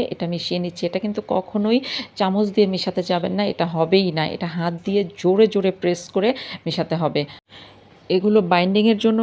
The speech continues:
কিন্তু ডিম দিতে যাবেন না, এটা আটা বা ময়দা দিয়েই এটার বাইন্ডিং করাতে হবে।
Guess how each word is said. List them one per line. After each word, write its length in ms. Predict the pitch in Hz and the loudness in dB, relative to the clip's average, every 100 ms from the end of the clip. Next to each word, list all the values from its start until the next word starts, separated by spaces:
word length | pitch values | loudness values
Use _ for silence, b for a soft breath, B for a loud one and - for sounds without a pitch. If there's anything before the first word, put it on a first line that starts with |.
| 226 | 2
কিন্তু 220 | 226 208 190 170 | 2 2 2 4
ডিম 160 | 202 208 | 4 4
দিতে 160 | 180 170 160 | 4 2 2
যাবেন 240 | 160 160 147 | 0 -2 -2
না, 80 | 151 156 175 | -2 -2 -2
এটা 180 | 180 196 208 - | 0 0 0 -2
আটা 180 | 180 214 202 | -2 0 2
বা 80 | 208 185 | 2 2
ময়দা 260 | 180 196 190 | 2 2 2
দিয়েই 220 | 214 233 - | 4 4 4
এটার 180 | 196 180 | 0 0
বাইন্ডিং 280 | 185 180 196 190 | 0 0 -2 0
করাতে 240 | 196 196 196 | -2 0 0
হবে। 160 | 196 | 0